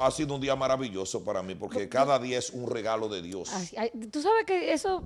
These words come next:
Speaker 2: mismo pensé yo esta mañana. Yo tenía un sueño, pero me acosté tarde trabajando con unos clientes.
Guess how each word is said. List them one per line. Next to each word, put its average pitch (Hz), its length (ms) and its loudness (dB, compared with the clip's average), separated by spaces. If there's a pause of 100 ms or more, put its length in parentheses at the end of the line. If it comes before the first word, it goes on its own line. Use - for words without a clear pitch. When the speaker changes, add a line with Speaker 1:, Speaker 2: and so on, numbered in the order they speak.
Speaker 2:
mismo 330 320 0
pensé 277 260 2
yo 302 60 2
esta 294 180 0
mañana. 185 500 4 (200)
Yo - 100 -18
tenía 381 220 -4
un 294 80 -4
sueño, 202 340 2
pero 185 120 4
me 180 60 4
acosté 202 300 2
tarde 180 340 4
trabajando 175 320 0
con 190 100 0
unos 196 180 0
clientes. 165 500 -2